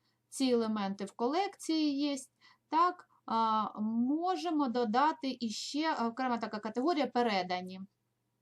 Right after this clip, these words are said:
Передані, це я вже на-, тренувалася, додавала зображення, у вас цих зображень не буде. Натискаємо «Передати зображення чи відео». І ви заздалегідь завантажите собі,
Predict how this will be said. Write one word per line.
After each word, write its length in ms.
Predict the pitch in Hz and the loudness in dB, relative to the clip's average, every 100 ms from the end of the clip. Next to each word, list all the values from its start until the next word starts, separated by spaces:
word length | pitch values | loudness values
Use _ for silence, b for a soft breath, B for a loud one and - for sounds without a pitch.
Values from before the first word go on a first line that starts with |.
| - - - | -18 -16 -2
Передані, 460 | 151 339 269 226 | 2 4 2 0
це 140 | 214 277 | 0 0
я 100 | 240 | 2
вже 180 | 233 | 0
на-, 280 | 220 202 190 | 0 -2 -4
тренувалася, 680 | 196 233 226 226 196 202 220 | -4 0 2 2 2 -2 -4
додавала 540 | 220 226 294 415 359 | -4 0 2 4 2
зображення, 640 | 285 269 285 277 277 254 240 | 0 0 0 0 0 -2 0
у 60 | 233 | 2
вас 220 | 233 226 | 0 0
цих 160 | 214 | -6
зображень 480 | 196 208 214 208 220 | -4 -4 -2 -2 -4
не 120 | 220 | -4
буде. 360 | 254 359 370 359 B B B _ | -2 -2 0 -2 B B B _
Натискаємо 800 | 262 285 294 - 240 208 202 196 | -4 -2 -6 2 2 4 0 -2
«Передати 540 | 240 277 254 247 240 | -2 -2 2 0 0
зображення 680 | 208 220 214 220 202 202 196 | -2 -2 0 0 0 -2 -2
чи 180 | 196 208 | -4 -6
відео». 540 | 185 180 175 233 349 - _ B B B B - | -6 -10 -6 -4 -4 -6 _ B B B B 0
І 140 | 349 403 | 0 0
ви 220 | 240 285 269 | 0 0 0
заздалегідь 580 | 285 233 285 277 269 | 0 2 2 2 2
завантажите 840 | 202 247 262 247 240 220 208 208 208 | 2 4 4 4 4 4 2 -4 -6
собі, 580 | - 214 202 220 202 | -4 -2 -2 -2 -2